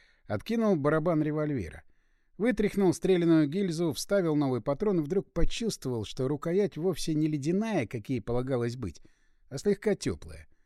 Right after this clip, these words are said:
А, теперь ясно, какое заклинание в одну из щёчек залито. Интересно, что за чары во второй? «Живее!» — поторопил нас Никита.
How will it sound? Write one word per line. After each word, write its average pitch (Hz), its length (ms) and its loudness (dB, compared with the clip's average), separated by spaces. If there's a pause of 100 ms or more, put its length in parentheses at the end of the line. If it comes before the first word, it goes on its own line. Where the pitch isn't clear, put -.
(440)
А, 113 400 0 (220)
теперь 170 300 -6
ясно, 147 540 2
какое 120 340 -2
заклинание 131 800 0
в 120 80 -2
одну 139 260 0
из 131 100 0
щёчек 104 440 -6
залито. 92 500 -6 (680)
Интересно, 135 680 -2
что - 240 -6
за 180 160 -2
чары 147 280 -2
во 135 120 -2
второй? 135 460 -2 (640)
«Живее!» — 180 840 6 (320)
поторопил 101 480 -6
нас 151 200 -2
Никита. 143 460 -6